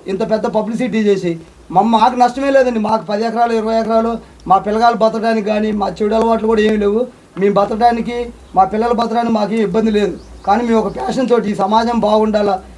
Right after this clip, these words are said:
ఈ సమాజానికి మంచి ఆహారం ఇవ్వాలా, ఈ సమాజానికి వెనకటి తరం నాయకులు లాంటి నాయకులు రావాలన్న ఉద్దేశంతో మేము ఒక ఎయిమ్ తోటి మాలాంటి రైతులు అందరం ఈ ఖమ్మం జిల్లాలో ఒక పది, పదిహేను మంది రైతులే ఉన్నాం. మేమందరం మా, మాకు ఆర్థికంగా నష్టం వచ్చినా కానీ సమాజానికి మంచి చేయాలని చేస్తున్న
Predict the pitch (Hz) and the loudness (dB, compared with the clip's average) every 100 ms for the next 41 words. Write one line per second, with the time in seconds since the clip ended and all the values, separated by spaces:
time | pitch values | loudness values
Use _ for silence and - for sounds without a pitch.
0 | - 190 202 226 240 247 226 208 208 233 | -10 -4 0 0 0 0 2 0 0 2
1 | 226 226 220 214 202 190 202 220 233 240 | 2 2 0 0 0 -2 -2 -2 -2 -2
2 | 208 220 - - - 180 220 247 247 247 | -2 -6 -6 -12 -8 -4 0 0 2 4
3 | 247 233 226 226 226 220 196 202 226 226 | 2 0 -2 0 0 0 0 -2 0 -2
4 | 220 220 220 220 185 220 190 214 202 202 | 0 2 2 0 0 -2 -2 -4 -4 -2
5 | 190 185 190 180 - - 170 208 254 254 | -2 -2 -4 -4 -12 -10 2 2 2 4
6 | 247 233 226 208 220 226 226 220 220 214 | 2 2 -2 -2 -2 -4 -4 -8 -6 -6
7 | 208 214 202 190 - - 190 202 214 254 | -6 -6 -8 -10 -16 -14 -8 -2 0 2
8 | 254 247 247 233 190 208 208 214 214 220 | 4 4 4 2 0 -2 0 0 2 2
9 | 226 220 220 226 220 202 175 - - - | 2 0 0 2 2 2 -2 -6 -16 -12
10 | 185 214 214 247 269 254 226 220 214 190 | -2 0 2 2 2 4 4 2 0 -2
11 | 208 185 190 202 208 254 254 226 220 247 | -2 -2 -2 -2 -2 0 0 0 -2 -2
12 | 247 233 233 220 220 226 - - - 202 | -2 -2 0 2 0 -2 -8 -20 -4 -2
13 | 226 240 247 220 208 185 226 220 220 185 | 2 0 2 0 0 2 2 2 0 -2
14 | 208 202 208 202 190 | -6 -4 -4 -2 0